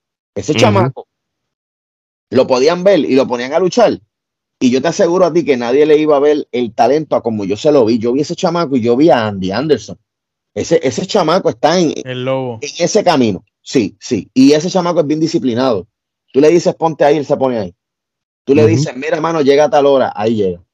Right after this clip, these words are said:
Speaker 1: "Necesito una promo", ahora mismo te la envío. No come mierda. Es de la escuela de Chris Silvio también, de mi
Speaker 3: Ah,
Speaker 1: maestro.
Speaker 3: pues, ese,
Speaker 1: Pues ya tú
Speaker 3: ese
Speaker 1: sabes.
Speaker 3: tiene,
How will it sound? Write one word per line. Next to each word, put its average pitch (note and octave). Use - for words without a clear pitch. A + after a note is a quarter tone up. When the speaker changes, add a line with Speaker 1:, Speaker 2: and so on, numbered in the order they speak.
Speaker 1:
"Necesito B2+
una E3+
promo", D3+
ahora B2
mismo A#2+
te A#2
la A2
envío. F#2
No -
come D#3+
mierda. D3
Es G2+
de C3+
la D3
escuela D3
de C#3+
Chris B2+
Silvio C3+
también, G2
de G#2
mi G2+
Speaker 3:
Ah, G2
Speaker 1:
maestro. G#2+
Speaker 3:
pues, C#3
ese, D3
Speaker 1:
Pues C3+
ya A#2+
tú C3
Speaker 3:
ese D#3+
Speaker 1:
sabes. -
Speaker 3:
tiene, D#3